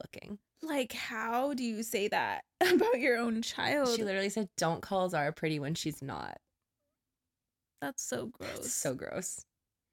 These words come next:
Speaker 2: Some people should not be mothers. <laughs>
Speaker 1: Yeah, that's, that's just
Speaker 2: Or
Speaker 1: so, like, I just think <sighs> you gotta, you gotta take care of your own stuff and you gotta, like, realize, like,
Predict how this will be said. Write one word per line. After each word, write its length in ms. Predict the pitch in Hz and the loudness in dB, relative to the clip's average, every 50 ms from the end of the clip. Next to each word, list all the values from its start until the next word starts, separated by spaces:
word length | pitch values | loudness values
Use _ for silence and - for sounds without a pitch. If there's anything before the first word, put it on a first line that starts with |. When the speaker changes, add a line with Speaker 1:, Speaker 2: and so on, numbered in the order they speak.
| _ _ _ _ _ _ _ _ _ _ _ _ _ _ - | _ _ _ _ _ _ _ _ _ _ _ _ _ _ -14
Speaker 2:
Some 160 | - 277 277 | -10 -8 -6
people 320 | - 339 339 - 349 349 | -4 -4 -4 -4 -6 -6
should 180 | - - - - _ | -6 -10 -16 -20 _
not 280 | - _ _ _ _ | -20 _ _ _ _
be 80 | - 277 262 | -14 -14 -12
mothers. 80 | 262 262 _ _ _ _ _ _ _ - - - - - - - 202 | -14 -16 _ _ _ _ _ _ _ -10 -8 -6 -6 -6 -6 -6 -4
<laughs> 60 | 202 | -4
Speaker 1:
Yeah, 540 | 208 208 202 190 185 180 180 175 175 175 180 | -2 -2 -2 -2 -2 -2 0 0 0 0 0
that's, 340 | 190 196 202 196 - - - - _ | 0 -2 -4 -4 -6 -8 -12 -12 _
that's 320 | - - - - - - - | -16 -16 -14 -12 -10 -8 -8
just 240 | 247 233 - - - | -8 -8 -6 -4 -2
Speaker 2:
Or 40 | 254 | -2
Speaker 1:
so, 300 | 233 233 226 226 220 226 _ _ _ - - _ _ _ _ _ _ _ _ | 0 0 -2 -4 -4 -8 _ _ _ -20 -20 _ _ _ _ _ _ _ _
like, 220 | - 269 262 - - - | 0 0 0 0 -2 -4
I 80 | 226 | -4
just 220 | 240 262 269 - - | -2 -2 -4 -4 -4
think 300 | 285 277 269 269 - - _ _ _ _ _ _ _ _ _ - | -6 -6 -6 -6 -8 -14 _ _ _ _ _ _ _ _ _ -20
<sighs> 420 | - - - - - - - - | -18 -16 -14 -16 -16 -18 -18 -14
you 100 | - 226 | -10 -6
gotta, 380 | 214 247 247 247 262 269 262 233 - | -2 0 2 2 4 4 2 2 0
you 100 | 226 233 | -4 0
gotta 240 | 220 233 240 254 269 | 2 2 2 2 2
take 300 | 262 - 226 214 - - | 0 -2 -4 -6 -6 -4
care 160 | - 190 196 | -2 -2 0
of 100 | 196 190 | 0 -2
your 120 | 196 196 - | -2 -4 -2
own 160 | 175 175 175 | -2 -2 -4
stuff 300 | - - 165 160 165 160 - | -4 -2 -2 -2 -2 -4 -6
and 80 | 175 | -8
you 60 | 170 | -6
gotta, 240 | 170 170 165 170 170 | -4 -4 -4 -4 -4
like, 160 | 165 165 160 - | -4 -6 -6 -8
realize, 580 | 170 165 165 151 147 - - - - 185 190 - | -8 -8 -8 -6 -6 -6 -6 -6 -6 -6 -6 -8
like, 200 | - - - | -8 -10 -10